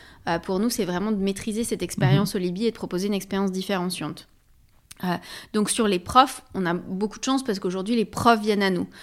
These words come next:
Speaker 1: Donc on a tout un processus de sélection des profs hyper rigoureux, euh, avec, euh, un entretien téléphonique, un cours test. On évalue le cours test avec, euh, une grille d'une vingtaine de critères hyper objectifs pour que ce soit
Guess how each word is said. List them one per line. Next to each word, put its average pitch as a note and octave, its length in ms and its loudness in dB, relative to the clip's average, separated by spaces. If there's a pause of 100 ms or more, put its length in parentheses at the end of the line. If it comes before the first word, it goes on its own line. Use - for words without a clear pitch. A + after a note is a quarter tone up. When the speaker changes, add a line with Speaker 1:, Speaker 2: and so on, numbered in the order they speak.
(140)
Speaker 1:
Donc - 120 -6
on F#3+ 80 2
a F#3 80 2
tout - 180 -10
un G3+ 120 2
processus B3 880 -2
de G3+ 80 -4
sélection G3 500 0
des G3+ 140 0
profs A3 420 0
hyper G3+ 300 -2
rigoureux, G3 580 0 (400)
euh, F3+ 40 -4
avec, F3+ 560 0
euh, E3+ 120 2
un F3+ 160 0
entretien F#3+ 380 -2
téléphonique, F#3 720 -4
un F3+ 120 0
cours - 260 -8
test. A3 480 0 (360)
On F#3+ 80 -2
évalue F#3+ 300 2
le F#3+ 60 0
cours G3 220 -8
test G#3+ 280 0
avec, E3+ 320 -4
euh, E3+ 220 -2
une F#3+ 180 -2
grille G#3 340 0
d'une F#3 200 0
vingtaine F#3 420 0
de F#3 80 0
critères G3 400 -4
hyper F#3+ 300 -4
objectifs F#3+ 520 -4
pour E3+ 120 -10
que - 60 -14
ce F3 100 -6
soit G3 320 0